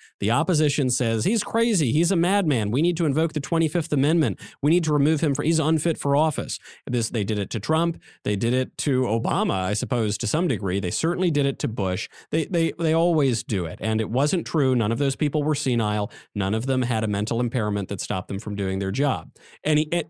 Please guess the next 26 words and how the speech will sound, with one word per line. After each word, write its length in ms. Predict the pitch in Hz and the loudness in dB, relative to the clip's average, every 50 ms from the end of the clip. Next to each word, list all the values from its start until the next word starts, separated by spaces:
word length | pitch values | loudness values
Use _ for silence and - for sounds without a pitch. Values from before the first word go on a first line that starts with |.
| - | 0
beyond 380 | 156 160 170 160 156 151 147 143 | 2 4 4 4 4 4 2 2
the 200 | 131 143 135 131 | 2 2 0 0
ordinary 680 | - - 180 165 156 147 143 131 120 123 120 117 117 127 | 2 2 2 2 4 4 4 4 4 4 2 2 0 0
trappings 500 | - - 139 113 104 - 117 110 110 - | 0 0 0 2 2 2 0 -2 0 -2
that 80 | 123 | -2
go 140 | - 120 104 | -2 0 0
with 140 | 104 110 147 | 0 2 2
office. 460 | 170 180 151 - - 78 87 - - _ - - - - - - _ _ _ _ _ _ _ _ - | 2 2 0 0 -4 -8 -10 -12 -14 _ -20 -20 -20 -20 -20 -20 _ _ _ _ _ _ _ _ 0
In 320 | - 185 226 269 285 277 196 | 2 4 4 4 4 4 4
this 300 | 170 190 190 175 - - | 4 2 2 2 0 -2
case, 520 | - - 147 95 80 65 120 - - - - | -2 0 0 0 -2 -4 -8 -8 -8 -6 -4
it 100 | - 131 | -4 -2
seems 320 | - - 175 190 214 202 - | 0 0 0 0 0 -2 -2
to 120 | - 214 170 | 0 0 2
me 320 | 147 120 110 104 104 101 110 _ _ _ _ _ _ _ - | 2 2 2 2 0 -2 -4 _ _ _ _ _ _ _ -4
it's 160 | 131 120 - | -4 -2 -2
different, 580 | 120 113 120 151 151 147 - 156 147 143 - - | -4 -2 0 0 0 0 2 0 0 0 0 0
not 280 | 113 117 131 160 190 | 0 0 2 2 2
in 120 | 214 226 208 | 2 0 0
degree, 420 | 208 185 156 135 131 117 113 110 | -2 -2 -2 0 0 2 2 0
but 200 | 104 110 113 107 | 0 -2 -2 -2
in 140 | 110 107 101 | -2 -2 -2
kind. 460 | - - 101 98 85 80 85 82 - - | -4 -6 -6 -6 -6 -8 -12 -14 -12 -8
It 120 | 113 - | -8 -6
seems 440 | - - - - 143 156 170 170 170 | -4 -4 -2 0 2 2 2 0 -2
clear, 440 | - - - 147 131 127 123 123 | -6 -4 -2 0 0 0 0 0